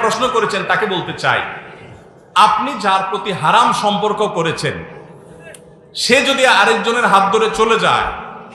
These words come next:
আপনার দুই কারণে শকর আদায় করা উচিত। এক নম্বর হলো, আপনি বলেছেন যে আপনি সেজন্য ডিপ্রেসড হয়ে আপনি মাদকের পথে চলে গেছেন, আল্লাহ আপনাকে হেদায়েত দান করুক।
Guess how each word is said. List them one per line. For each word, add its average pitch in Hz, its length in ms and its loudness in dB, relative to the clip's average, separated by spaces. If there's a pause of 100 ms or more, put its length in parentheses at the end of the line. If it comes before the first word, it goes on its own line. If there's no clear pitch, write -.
(220)
আপনার 196 480 2
দুই 269 200 -2
কারণে 233 280 2
শকর 220 280 0
আদায় 208 160 2
করা 175 180 0
উচিত। 123 320 -2 (360)
এক 185 200 0
নম্বর 240 260 0
হলো, 233 260 4 (1000)
আপনি 196 240 0
বলেছেন 214 400 0
যে 202 120 -2
আপনি 180 260 2
সেজন্য 196 460 -4
ডিপ্রেসড 180 480 -2
হয়ে 190 180 -2
আপনি 180 180 -2
মাদকের 175 440 -2
পথে 175 220 -2
চলে 151 200 -2
গেছেন, 123 280 -6 (520)
আল্লাহ 180 260 4
আপনাকে 180 260 -4
হেদায়েত 170 340 0
দান 165 240 0
করুক। 131 240 -4